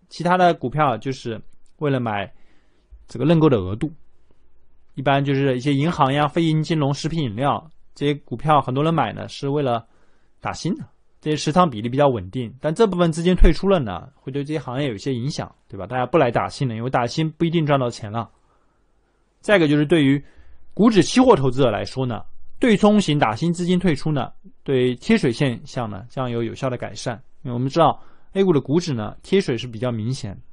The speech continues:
对吧？说到底大家都未来都是看空的，都认为跌更容易一点，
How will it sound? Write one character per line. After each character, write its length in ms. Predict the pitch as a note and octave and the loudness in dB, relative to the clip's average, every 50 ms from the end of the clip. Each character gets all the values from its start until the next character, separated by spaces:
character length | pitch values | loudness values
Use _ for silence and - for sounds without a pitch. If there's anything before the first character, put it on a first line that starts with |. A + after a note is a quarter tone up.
| - - | -18 -18
对 80 | - - | -18 -16
吧？ 120 | F#2 - - - - - - - - | -18 -18 -20 -20 -20 -20 -20 -20 -14
说 160 | - - G3+ | -2 2 2
到 60 | G3+ F3 | 4 4
底 40 | |
大 160 | D3 F3+ E3 D#3 | 6 6 6 6
家 60 | E3 | 4
都 120 | D#3+ F#3 | 4 4
未 120 | G3+ G3+ F3+ | 2 4 4
来 140 | C#3 B2+ | 2 2
都 100 | B2+ D#3 | 2 0
是 80 | E3+ F3+ | -2 0
看 180 | - G3 E3+ D3 | 2 2 0 0
空 240 | - - F3 F#3 | 0 0 0 0
的， 180 | F#3 C#3 G2 - - _ _ - | 2 0 -2 -4 -12 _ _ -4
都 80 | - E3+ | 0 2
认 120 | F#3+ F#3+ | 2 4
为 80 | F3+ F3+ | 4 2
跌 220 | F3 - G#3 G#3+ | 0 0 0 0
更 120 | A3 A3 G3 | 2 2 0
容 160 | D3+ A#2+ G#2+ | 0 0 -2
易 80 | B2 B2+ | -6 -8
一 40 | A2+ | -8
点， 180 | - G2+ F2 | -8 -12 -14